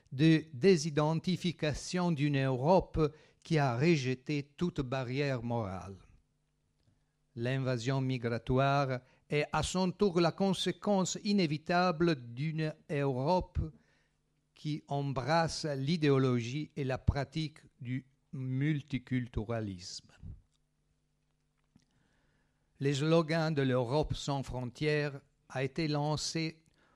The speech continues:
au début des années quatre-vingt-dix. C'était les années qui voyaient la chute du mur de Berlin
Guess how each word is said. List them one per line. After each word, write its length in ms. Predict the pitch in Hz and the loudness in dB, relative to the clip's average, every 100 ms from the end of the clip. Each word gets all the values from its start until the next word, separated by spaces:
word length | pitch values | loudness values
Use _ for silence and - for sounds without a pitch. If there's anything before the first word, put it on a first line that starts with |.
| _ | _
au 160 | 147 139 | 0 2
début 260 | 147 175 | 2 2
des 280 | 147 147 131 | 2 2 0
années 260 | 139 151 151 | 0 0 -2
quatre-vingt-dix. 1080 | - 139 123 120 131 120 107 92 - - - - - _ _ _ _ _ _ _ _ _ _ | -4 -4 -4 -4 -4 -4 -6 -10 -10 -12 -12 -12 -12 _ _ _ _ _ _ _ _ _ _
C'était 400 | - - 143 156 | -10 -4 -4 -2
les 200 | 147 135 | -4 -2
années 320 | 131 131 139 139 | -4 -2 -2 -4
qui 180 | 135 | -4
voyaient 500 | 117 123 127 135 139 | 0 0 2 0 0
la 180 | 120 120 | 0 -4
chute 500 | 113 - - 147 139 113 110 107 113 | -6 -10 -6 -4 -4 -6 -8 -16 -8
du 180 | 120 123 | -2 0
mur 460 | 113 127 147 127 | 2 2 2 2
de 140 | 117 123 | 0 0
Berlin 640 | 113 113 110 123 151 143 | 0 -4 -2 -2 -2 -6